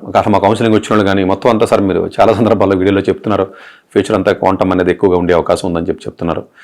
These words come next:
So, ఏఎంఎల్ కూడా నేను almost ఫోర్ ఫైవ్ ఇయర్స్ నుంచి చెప్తున్నాను. So, అప్పుడు చెప్పింది ఇప్పుడు కొంచెం మెటీరియలైజ్ అయింది. అలాగే క్వాంటం డెఫినెట్గా మీకు ఫ్యూచర్ అనేది క్వాంటం మీద ఎక్కువ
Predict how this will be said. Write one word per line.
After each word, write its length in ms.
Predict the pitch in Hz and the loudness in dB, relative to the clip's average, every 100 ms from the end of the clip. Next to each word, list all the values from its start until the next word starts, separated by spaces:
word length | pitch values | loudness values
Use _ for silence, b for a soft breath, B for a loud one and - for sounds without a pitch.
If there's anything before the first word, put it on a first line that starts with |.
| B B B - | B B B -2
So, 60 | 98 | 2
ఏఎంఎల్ 480 | 98 107 113 113 113 | 4 4 4 2 2
కూడా 160 | 120 | 2
నేను 180 | 131 104 | 2 2
almost 240 | 101 113 | 2 -2
ఫోర్ 200 | - 107 | 0 0
ఫైవ్ 120 | 107 107 | 4 2
ఇయర్స్ 140 | 117 | 2
నుంచి 140 | 110 | -2
చెప్తున్నాను. 360 | 104 - 98 76 - _ b b b - - | -4 -2 -4 -4 -10 _ b b b -6 2
So, 280 | 92 - | 4 4
అప్పుడు 440 | 87 - 113 107 101 | 2 2 4 4 4
చెప్పింది 340 | - - 127 | 2 0 0
ఇప్పుడు 180 | - 117 | 2 0
కొంచెం 240 | 107 101 | 2 2
మెటీరియలైజ్ 320 | 98 101 107 95 | 0 2 4 4
అయింది. 380 | 95 92 113 | 2 2 0
అలాగే 240 | 113 101 110 | 2 4 2
క్వాంటం 380 | 104 98 107 98 | 2 0 0 0
డెఫినెట్గా 400 | 117 104 - 110 | 0 -2 -2 -2
మీకు 220 | 98 92 | -2 -2
ఫ్యూచర్ 260 | 101 - | -2 0
అనేది 200 | 101 101 | 0 0
క్వాంటం 280 | 101 92 101 | 0 0 0
మీద 140 | 95 92 | 0 -2
ఎక్కువ 400 | - 95 87 | 0 2 2